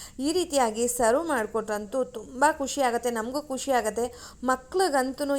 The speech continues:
ಇನ್ನೂ ಖುಷಿ ಆಗಿಬಿಡುತ್ತೆ. ಆ ಗ್ಲಾಸ್ ಜಾರಲ್ಲಿ ಕುಡಿಯೋದು ಅಥವಾ ಗ್ಲಾಸಲ್ಲಿ ಕುಡಿಯೋದು ಏನೋ ಒಂದು ಖುಷಿ ಅಂತ ಹೇಳ್ಬೋದು. ಆರೋಗ್ಯಕ್ಕೂ ಕೂಡ ಒಳ್ಳೆಯದು. ಇಷ್ಟು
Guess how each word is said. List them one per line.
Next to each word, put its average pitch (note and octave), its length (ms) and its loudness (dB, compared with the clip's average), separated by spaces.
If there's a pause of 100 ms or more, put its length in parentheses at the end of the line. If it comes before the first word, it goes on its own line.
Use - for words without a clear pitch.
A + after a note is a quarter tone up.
(100)
ಇನ್ನೂ C4+ 300 0
ಖುಷಿ B3+ 300 0
ಆಗಿಬಿಡುತ್ತೆ. G#3+ 460 -2
ಆ A3 140 -2 (120)
ಗ್ಲಾಸ್ A3+ 360 0 (100)
ಜಾರಲ್ಲಿ A#3 380 2
ಕುಡಿಯೋದು G#3+ 420 2
ಅಥವಾ A3+ 200 -2 (140)
ಗ್ಲಾಸಲ್ಲಿ A#3+ 540 0 (100)
ಕುಡಿಯೋದು G#3+ 400 -2 (540)
ಏನೋ C#4 140 0 (100)
ಒಂದು A#3 140 2 (100)
ಖುಷಿ A3+ 240 -4
ಅಂತ B3 160 -2
ಹೇಳ್ಬೋದು. G#3 300 2 (260)
ಆರೋಗ್ಯಕ್ಕೂ C4+ 460 0 (120)
ಕೂಡ G#3 120 0 (260)
ಒಳ್ಳೆಯದು. G#3+ 400 0 (380)
ಇಷ್ಟು G4 260 0